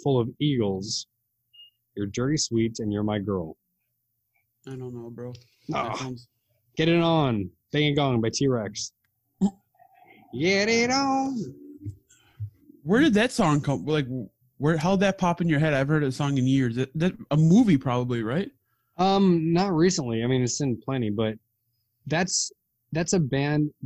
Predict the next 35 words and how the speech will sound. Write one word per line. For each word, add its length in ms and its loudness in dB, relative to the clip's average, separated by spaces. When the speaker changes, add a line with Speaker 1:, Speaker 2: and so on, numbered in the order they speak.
Speaker 1:
that 320 -4
I 100 -4
think 200 0
has 180 -2
so 120 -4
much 180 -2
potential, 600 -4
but 240 -2
I 160 -2
kinda 240 -2
dove 220 0
into 200 0
Spotify, 720 -4
and 140 -4
I 60 -2
don't 320 -4
really 280 -2
like 360 -6
any 100 -2
of 60 -4
the 80 -2
other 180 -4
stuff, 400 -8
except 340 -6
for, 380 -2
uh, 680 -2
Deborah, 420 -4
the 80 -8
song 260 -4
Deborah, 400 -4
'cause 100 -8
that's 180 -6
my 60 -8
girlfriend's 380 -8
name. 280 -8